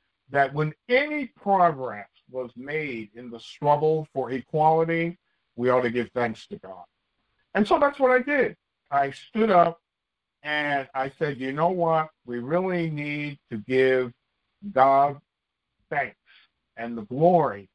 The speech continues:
for what he has done in helping us to get our voting rights." Well, when Frederick Douglass had his time to speak, he referred to the remarks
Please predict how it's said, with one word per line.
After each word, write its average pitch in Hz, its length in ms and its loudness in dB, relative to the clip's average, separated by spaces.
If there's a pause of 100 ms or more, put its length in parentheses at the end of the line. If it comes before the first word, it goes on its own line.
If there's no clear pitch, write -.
(120)
for 123 220 -2
what 151 360 0 (140)
he 156 180 -10
has 127 180 -8 (180)
done 165 380 0 (480)
in 123 180 -8
helping 147 580 -2
us 120 280 0 (720)
to 120 480 -2 (100)
get 131 320 2 (340)
our 117 200 4
voting 123 420 -6
rights." 110 180 -16 (680)
Well, 220 480 4 (680)
when 170 640 -2 (540)
Frederick 233 380 0
Douglass 175 520 -2 (360)
had 139 280 -2
his 311 260 2 (160)
time 135 500 -2
to 104 80 -20
speak, 110 360 -16 (420)
he 233 500 -4
referred 196 560 0
to 185 80 -8
the 160 120 -2
remarks 170 720 2